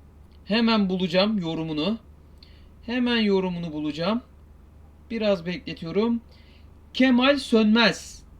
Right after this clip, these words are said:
dedi ki, "Polis, polisten kurtulmak için Kiki adlı kız arkadaşınla internetten arkadaş olmalısın. Belli bir seviyeye geldiğinde polislerle başın belaya girince seni koruyor. Bir de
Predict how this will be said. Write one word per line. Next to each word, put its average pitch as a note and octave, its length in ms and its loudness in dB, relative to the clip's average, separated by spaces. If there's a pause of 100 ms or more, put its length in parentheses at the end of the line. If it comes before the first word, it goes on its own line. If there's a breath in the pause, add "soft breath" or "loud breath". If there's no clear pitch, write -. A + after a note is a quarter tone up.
dedi G#3+ 240 4
ki, C#3 300 2 (1300 soft breath)
"Polis, A#3+ 420 4 (140)
polisten C4 440 2
kurtulmak C4 520 -2
için C4+ 340 -4
Kiki C4+ 280 -2
adlı B3 320 -4
kız C4 180 -2
arkadaşınla A#3 600 -2
internetten A3 720 -2
arkadaş G#3+ 460 -2
olmalısın. F3+ 640 -6
Belli G#3 240 4
bir G#3+ 80 0
seviyeye F3 440 -4
geldiğinde G3+ 600 -2
polislerle G3+ 960 -4 (380 soft breath)
başın G#3 340 2
belaya F#3+ 340 2
girince A3 360 -2
seni A3 300 -2
koruyor. G#3 400 2 (500 soft breath)
Bir C4 260 6
de C#3 240 0